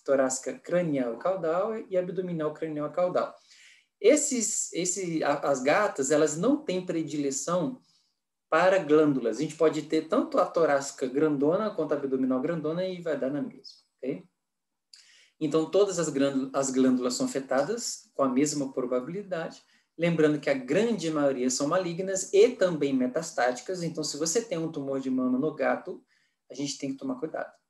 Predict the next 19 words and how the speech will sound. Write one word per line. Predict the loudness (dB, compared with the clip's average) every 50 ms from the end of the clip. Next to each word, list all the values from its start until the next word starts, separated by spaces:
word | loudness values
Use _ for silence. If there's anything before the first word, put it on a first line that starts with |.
| _ _ _ -14
né? | -10 -10 -10 -10 -14 _ _ _ _ _ _ _ _ _ _ _
E | -4 0 0
avaliar | 0 0 0 -4 -4 -2 -2 0 0 0
a |
metástase | 0 0 0 0 0 2 2 0 0 -2 -4 -4 -4
e |
avaliar | -2 0 0 -2 0 0 -2 0 0 0
o | -2
grau | 0 -2 -2 -2
de | -2 -4 -4
malignidade. | -2 -2 -2 -2 -4 -4 -6 -6 -6 -10 -18 -20 _ _ _ _ _ _ _ _ _ _ _ _ _ _ _ _ _ _ _ _
Bom, | 4 4 4 2 -6 -14 _ _ _ _
então | -14 -4 -2 0
a | 4
gente | 4 4 4 4
precisa | -2 -2 -2 -2 -2 -2 2
trabalhar | 2 4 4 4 2 2 0
com | 0
diagnóstico, | 0 0 0 0 2 2 4 6 6 4 4 0 -6 -6 -10 -10 -10 -12 -14 -16 -16 _